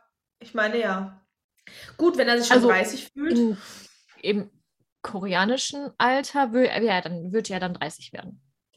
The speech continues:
Speaker 1: Stimmt, international ist. Ich war grad bei koreanisch, aber international ist er, ja.
Speaker 2: Ist er, ist, ist man ja im Durchschnitt ein Jahr jünger.
Speaker 1: Ja, genau. Ja. Du, oder man rundet einfach auf. <laughs> Das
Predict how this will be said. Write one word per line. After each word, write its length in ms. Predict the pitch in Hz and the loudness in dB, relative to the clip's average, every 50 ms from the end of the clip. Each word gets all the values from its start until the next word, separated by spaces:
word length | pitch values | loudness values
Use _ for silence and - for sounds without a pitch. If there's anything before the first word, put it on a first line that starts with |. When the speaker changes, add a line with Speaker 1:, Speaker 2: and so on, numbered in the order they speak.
| _ _ | _ _
Speaker 1:
Stimmt, 520 | - - - 240 233 208 190 - - - - | -8 -2 0 0 0 0 -2 -8 -8 -6 -6
international 680 | 226 233 240 214 214 214 214 240 226 226 220 220 196 | -4 -2 0 2 2 2 0 0 0 2 2 4 4
ist. 200 | 196 208 - - | 2 0 -4 -8
Ich 100 | - - | -6 0
war 120 | 226 226 214 | 2 2 4
grad 160 | 208 214 208 | 4 2 0
bei 80 | 208 | -2
koreanisch, 420 | 202 - 226 214 214 220 220 220 - | -2 -2 0 2 4 4 2 2 0
aber 220 | - 208 202 - | -4 -2 -2 -2
international 640 | - 208 - 214 208 202 - - 214 208 190 185 - | -2 -4 -6 -6 -6 -6 -6 -8 -6 -4 -4 -4 -4
ist 180 | - 196 196 196 | -6 -6 -6 -6
er, 240 | 180 180 185 - - | -8 -8 -8 -12 -12
ja. 200 | 196 190 196 - - | -12 -12 -10 -6 -6
Speaker 2:
Ist 140 | 220 - | -4 -2
er, 240 | 233 208 196 196 202 | -2 -2 -2 -4 -6
ist, 160 | - 214 208 226 220 - - _ | -6 -4 -2 -4 -4 -4 -6 _
ist 160 | - - 262 | -6 -6 -4
man 100 | 214 214 208 | -2 -2 -2
ja 60 | 202 | -2
im 60 | 208 202 | -2 -2
Durchschnitt 240 | 202 196 202 - | -4 -6 -4 -2
ein 160 | - 190 190 190 | -2 0 0 0
Jahr 100 | 180 180 | -2 -4
jünger. 380 | 175 170 175 175 185 185 - _ _ _ _ - | -4 -4 -6 -6 -8 -8 -12 _ _ _ _ -4
Speaker 1:
Ja, 120 | 240 233 | 0 0
genau. 340 | 233 220 196 190 - 196 196 - - - _ _ _ _ _ - | 0 0 0 -2 -2 -4 -6 -10 -14 -20 _ _ _ _ _ -10
Ja. 180 | 226 202 196 - - _ _ _ _ _ _ _ _ _ _ _ _ - | -10 -8 -10 -12 -18 _ _ _ _ _ _ _ _ _ _ _ _ -2
Du, 240 | - 320 330 294 285 - - - - - _ _ - - - - | 0 2 2 2 2 -2 -6 -12 -18 -20 _ _ -20 -20 -12 -4
oder 200 | - 220 214 240 | 0 2 2 2
man 120 | 247 240 247 | 2 2 0
rundet 280 | 247 262 269 277 277 - | 0 0 0 0 0 0
einfach 300 | - 247 240 233 240 - | 0 0 0 -2 -4 -2
auf. 340 | - 254 277 294 277 - - | 0 2 2 0 0 -4 -6
<laughs> 400 | 254 247 - - - - - - | -8 -8 -8 -8 -10 -12 -16 -18
Das 220 | - - - - | -20 -16 -12 -6